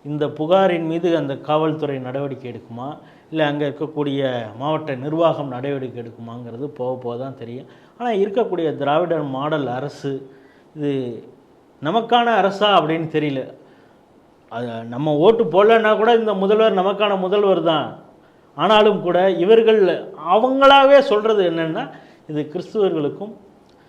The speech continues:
முஸ்லீம்களுக்கும் நீங்க கேட்காமலே செய்யக்கூடிய அரசுன்னு தான்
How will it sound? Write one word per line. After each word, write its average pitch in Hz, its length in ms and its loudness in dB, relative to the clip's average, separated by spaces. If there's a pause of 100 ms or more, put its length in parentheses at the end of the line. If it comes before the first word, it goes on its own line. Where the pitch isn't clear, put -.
(180)
முஸ்லீம்களுக்கும் 165 640 -4
நீங்க 151 380 -6
கேட்காமலே 180 480 -2
செய்யக்கூடிய 147 560 -4
அரசுன்னு 131 360 -10
தான் 170 160 -8